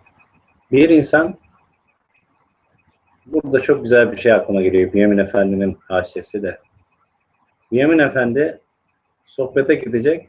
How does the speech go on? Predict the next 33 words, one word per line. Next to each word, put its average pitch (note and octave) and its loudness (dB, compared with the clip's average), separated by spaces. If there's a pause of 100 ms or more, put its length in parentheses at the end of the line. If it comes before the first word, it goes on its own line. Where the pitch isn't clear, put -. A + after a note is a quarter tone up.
(140)
ama D3 -2
evine C#3 2
yıkım C#3 -4
kararı G2+ 2
alınmış. - -12
Gece C3+ 0
konusu B2+ -2
var. G#2+ 0 (960)
Bakın B2+ -6
bu D3 -6
hadisi A#2+ -2
ne C#3+ -4
kadar A#2+ 2
güzel G2 -2
anlatıyor F2+ -6
aslında. - -20 (1500)
Diyorlar A2+ 0
ki, B2 -2
efe-, G#2+ -2 (120)
hanımı G#2+ -4
diyor C3+ -2
ki, C3 -4
"Efendi A2+ -2
sen A2 -2
nereye C3+ 2
gidiyorsun? E3+ -4 (460)
Yıkım C#3+ -4
kararı C3+ 6
aldılar. F#3+ -2 (100)
Bizim C#3 -8
evimiz B2+ -2
başımıza C3 -4
geçecek." F#3+ -4